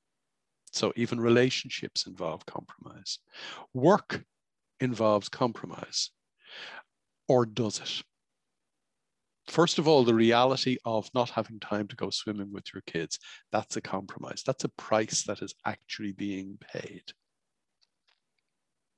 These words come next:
And if you find yourself stuck, 'cause you are stuck if you're in that situation, if you find yourself stuck in that situation,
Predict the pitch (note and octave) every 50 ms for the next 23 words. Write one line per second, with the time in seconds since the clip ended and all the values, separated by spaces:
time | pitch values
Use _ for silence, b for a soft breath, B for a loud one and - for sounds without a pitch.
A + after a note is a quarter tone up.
0 | _ _ _ _ _ _ _ _ _ _ _ _ _ _ _ _ - B B B
1 | B B B B A2 A2+ A#2 D3 F3+ - - - - F#3 F3+ F#3 - _ _ _
2 | - - - B2+ B2+ B2+ B2+ B2 - A2+ G#2+ G2 F#2+ - - G2+ - F#2 - -
3 | - _ _ _ _ _ _ _ _ _ - - _ - - - - - - -
4 | - - - - - - - _ _ _ _ _ _ _ _ _ _ - - -
5 | - - - G#2+ D3 D#3+ B2+ - - - - - - C3+ - _ - - - -
6 | - - - F#2 - - - - - - - - - - - - - - - -
7 | _ B B B B B F3 F3 - - E3+ - - C#3 A#2+ A2+ G#2 - - -
8 | - - G2 F#2+ - - - - F#3+ F3 - - - - - - - - - -
9 | - - - - - F#2 F#2 G2 - - - -